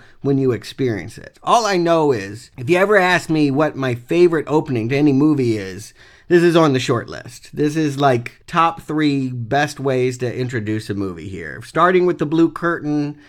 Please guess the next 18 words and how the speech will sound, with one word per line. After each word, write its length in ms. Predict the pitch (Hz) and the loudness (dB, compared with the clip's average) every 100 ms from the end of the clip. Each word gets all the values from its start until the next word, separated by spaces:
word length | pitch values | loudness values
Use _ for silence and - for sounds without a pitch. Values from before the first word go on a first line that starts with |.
| - - | -20 -8
and 140 | 123 | -4
that 180 | 131 123 | -4 -4
great 400 | 123 147 143 - | -2 -2 -2 -6
Hitchcockian 920 | 131 165 175 - 139 143 147 147 139 127 | -6 -4 -4 -4 -4 -4 -2 0 0 -4
score, 800 | - 139 139 131 127 120 123 123 - - - | -4 0 2 2 0 0 -2 -8 -20 -18 -6
and 140 | 123 | 0
then, 160 | 131 131 | 2 2
then 240 | 123 135 | 2 0
segueing 640 | 123 - 165 147 156 151 143 | 0 0 2 4 4 4 2
into 360 | 123 123 135 | 0 2 2
one 280 | 120 120 170 | 4 4 4
of 80 | 147 | 4
the 60 | 135 | 4
greatest 380 | 143 156 147 | 4 4 2
montages 720 | 139 131 135 135 120 117 110 113 | 0 0 0 0 0 0 0 0
I've 160 | 104 | 2
ever 240 | 110 95 98 | 0 0 -2
seen. 460 | - 98 67 - | 0 -2 -2 -12